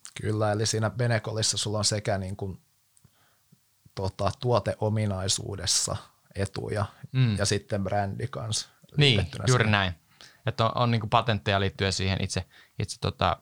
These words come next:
Speaker 2: ainesosaan ja sen valmistukseen. Ja sitten on vielä se brändi.
Speaker 1: Kyllä. Mut kuinka kopioitavissa sä näet, että tämmöiset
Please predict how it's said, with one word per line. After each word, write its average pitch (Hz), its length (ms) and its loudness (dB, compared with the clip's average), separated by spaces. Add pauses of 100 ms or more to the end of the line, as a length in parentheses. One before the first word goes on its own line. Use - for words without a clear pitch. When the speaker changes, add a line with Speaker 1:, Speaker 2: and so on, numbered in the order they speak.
(120)
Speaker 2:
ainesosaan 92 760 0 (100)
ja 104 60 -6
sen 95 140 -2
valmistukseen. 95 640 -2 (540)
Ja 107 60 2
sitten 98 220 -4
on 90 80 -2
vielä 90 160 -2
se - 120 -4
brändi. - 380 -4 (440)
Speaker 1:
Kyllä. 107 320 0 (640)
Mut 120 160 -4 (400)
kuinka 214 440 0 (240)
kopioitavissa 107 920 0
sä 104 100 -4
näet, 101 360 -2
että - 340 -2 (200)
tämmöiset 101 420 -2